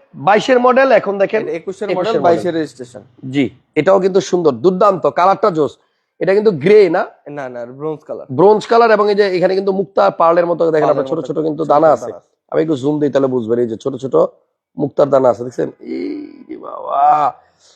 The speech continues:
Speaker 1: অসাধারণ দুইটা গাড়ি, দুইটাই কিন্তু ইউনিক কালার।
Speaker 2: ইউনিক কালার।
Speaker 1: দেখছেন? দুইটা কালারই
Speaker 2: এটা
Speaker 1: সুন্দর।
Speaker 2: হলো মেটালিক গ্রে।
Speaker 1: এটা মেটালিক গ্রে, আর এটা হচ্ছে
Speaker 2: এটা ব্রোঞ্জ
Speaker 1: ব্রোঞ্জ।
Speaker 2: কালার।
Speaker 1: ওকে,
Speaker 2: এটার
Speaker 1: এটাও
Speaker 2: ভিতরে
Speaker 1: কিন্তু
Speaker 2: দেখান ফেসলেস।
Speaker 1: হ্যাঁ, এটার ভিতরটাও অনেক সুন্দর। এটার মডেল হচ্ছে দুই হাজার একুশ।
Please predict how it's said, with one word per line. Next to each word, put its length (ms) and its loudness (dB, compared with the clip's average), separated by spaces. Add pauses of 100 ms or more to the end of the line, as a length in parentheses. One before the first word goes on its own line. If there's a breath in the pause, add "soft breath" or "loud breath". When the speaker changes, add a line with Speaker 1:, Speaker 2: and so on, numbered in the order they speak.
(160 soft breath)
Speaker 1:
অসাধারণ 580 2
দুইটা 220 0
গাড়ি, 280 2
দুইটাই 400 0
কিন্তু 220 -6
ইউনিক 400 -2
কালার। 340 -2
Speaker 2:
ইউনিক 280 -12
কালার। 180 -18
Speaker 1:
দেখছেন? 260 0
দুইটা 220 2
কালারই 280 4
Speaker 2:
এটা 80 -8
Speaker 1:
সুন্দর। 220 -4
Speaker 2:
হলো 120 -4
মেটালিক 540 -8
গ্রে। 340 -6
Speaker 1:
এটা 140 2
মেটালিক 460 2
গ্রে, 240 6
আর 160 4
এটা 140 0
হচ্ছে 160 -2
Speaker 2:
এটা 100 0
ব্রোঞ্জ 300 2
Speaker 1:
ব্রোঞ্জ। 160 -12
Speaker 2:
কালার। 120 -16 (420)
Speaker 1:
ওকে, 200 -4
Speaker 2:
এটার 320 -6
Speaker 1:
এটাও 140 6
Speaker 2:
ভিতরে 160 2
Speaker 1:
কিন্তু 180 0
Speaker 2:
দেখান 240 -4
ফেসলেস। 400 -20
Speaker 1:
হ্যাঁ, 200 -2
এটার 200 -4
ভিতরটাও 580 -2
অনেক 200 -2
সুন্দর। 340 -2 (480)
এটার 200 -2
মডেল 220 2
হচ্ছে 200 -2
দুই 140 0
হাজার 480 0
একুশ। 420 -2